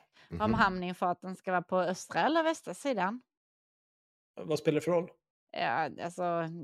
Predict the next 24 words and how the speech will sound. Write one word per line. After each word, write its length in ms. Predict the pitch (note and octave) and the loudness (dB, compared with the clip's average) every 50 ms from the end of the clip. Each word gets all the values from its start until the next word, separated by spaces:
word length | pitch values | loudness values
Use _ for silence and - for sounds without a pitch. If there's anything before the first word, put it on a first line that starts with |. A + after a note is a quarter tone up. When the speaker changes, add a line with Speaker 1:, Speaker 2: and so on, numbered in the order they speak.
| - F3+ | -6 -6
Speaker 1:
det 80 | E3+ | -6
beror 200 | D#3+ F#3 G#3 A3+ | -4 -2 -2 0
ju 100 | G#3+ F#3 | 0 -2
på 120 | - - F3 | -2 -4 -4
var 140 | E3+ F3 | -4 -2
bilarna 380 | F3 F#3 F3+ E3 D3 C3+ D#3 D#3+ | 0 0 0 0 0 -4 -6 -8
ska 160 | - - A3 | -8 -8 -6
köra. 200 | G#3 A3+ F3 E3 | -4 -2 0 0
De 180 | D#3+ D#3+ D3+ D#3 | 0 -2 -4 -4
som 160 | - F3 F3+ | -8 -8 -4
pendlar 260 | - A3 G#3 G3+ G3+ | -4 -4 -4 -4 -6
till 120 | - G#3+ G#3 | -6 -2 0
Malmö 340 | G#3 G3+ G3+ F#3+ E3 D3+ D#3 E3 F#3 G3 | 2 2 2 0 -2 -2 -2 -2 -2 -2
är 80 | G3+ | -2
väl 100 | G3 F#3+ | -4 -4
lite 180 | F#3+ F#3+ - F#3 | -6 -6 -8 -10
trötta 460 | - - - G3+ - _ - - E3 | -10 -6 -6 -6 -6 _ -4 -2 -2
och 100 | E3+ F3+ | -2 -2
delar 260 | F#3 F3+ E3+ E3+ E3+ | -2 -2 -2 -2 -2
det 100 | E3+ E3 | -4 -4
med 160 | D#3+ E3+ F3 | -4 -4 -4
alla 100 | F3+ F3 E3 D#3+ | -4 -2 -2 -2
lastbilar 420 | E3 F#3 - _ - C3+ C#3 D3+ | -4 -4 -6 _ -8 -6 -6 -4
eller 120 | D3+ E3 | -4 -4